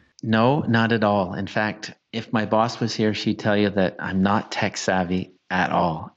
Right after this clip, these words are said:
Again, it goes back to things that I've been passionate about in life. I've always loved music. I think I've always maybe have a little O C D, but attention to detail when I was racing, everything had to be a certain way. I'm still like that to this day.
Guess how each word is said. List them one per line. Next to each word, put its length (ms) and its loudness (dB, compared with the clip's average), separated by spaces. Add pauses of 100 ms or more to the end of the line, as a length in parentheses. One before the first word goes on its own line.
Again, 300 -2
it 100 -2
goes 220 0
back 280 -4
to 120 -2
things 280 0
that 100 -2
I've 120 0
been 140 0
passionate 560 -2
about 360 0
in 100 -2
life. 480 -2
I've 280 -2
always 420 2
loved 260 0
music. 540 -4 (720)
I 100 -6
think 260 -2
I've 180 0
always 640 2 (220)
maybe 520 2 (200)
have 340 -4
a 40 -2
little 260 2
O 160 2
C 200 -2
D, 240 0
but 260 0
attention 520 0
to 100 0
detail 480 2
when 120 2
I 80 2
was 180 0
racing, 440 -2
everything 460 2
had 220 0
to 40 0
be 140 2
a 60 0
certain 360 -2
way. 200 -2
I'm 160 -2
still 260 -4
like 240 0
that 220 -2
to 100 -6
this 180 -6
day. 300 -6